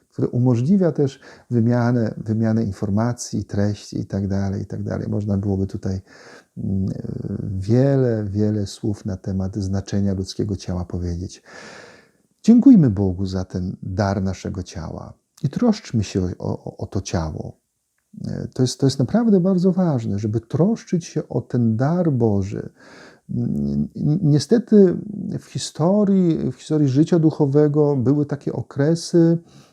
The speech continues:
w których deprecjonowano wartość ciała, prawda? Pomieszano wartość ciała.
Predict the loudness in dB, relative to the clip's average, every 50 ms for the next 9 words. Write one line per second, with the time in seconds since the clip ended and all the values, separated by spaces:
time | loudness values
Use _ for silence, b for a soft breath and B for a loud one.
0 | b _ _ -20 -8 -4 0 2 2 2 4 2 0 0 0 -4 -4 -2 -2 0
1 | 0 0 0 2 2 2 2 2 2 0 0 -2 -4 -4 -2 -2 -2 -2 -4 -6
2 | -8 -8 -8 -14 -20 -12 -8 -6 -4 -4 -4 -4 -6 -8 -10 -12 -16 -20 _ -12
3 | -10 -6 -6 -6 -6 -4 -2 0 2 2 2 0 0 0 2 2 4 2 2 2
4 | 0 -2 -4 -4 -8 -10 -10 -10 -14 -20 -10 -6 -4 -4 -4 -4 -4 -6 -8